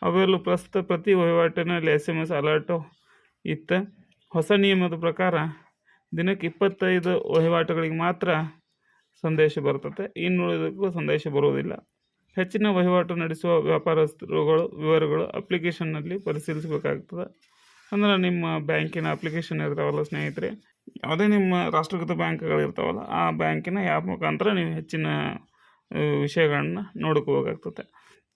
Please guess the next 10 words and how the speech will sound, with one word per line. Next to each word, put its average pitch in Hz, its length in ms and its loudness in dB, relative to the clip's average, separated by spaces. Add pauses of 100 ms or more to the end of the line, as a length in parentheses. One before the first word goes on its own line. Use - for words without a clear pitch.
ಇನ್ನು 196 280 2
ಸ್ವಯಂ 196 360 0
ಚಾಲಿತ 185 420 0 (400)
ಆಟೋ 160 300 2
ಪೇ 180 140 0
ಅಂತ 165 280 -2
ಏನಿರುತ್ತಲ್ಲ, 156 560 -4 (760)
ಈಗ 156 160 -2
ಯಾವುದಾದ್ರೂ 160 540 2
ಬ್ಯಾಂಕಿನ 160 480 -2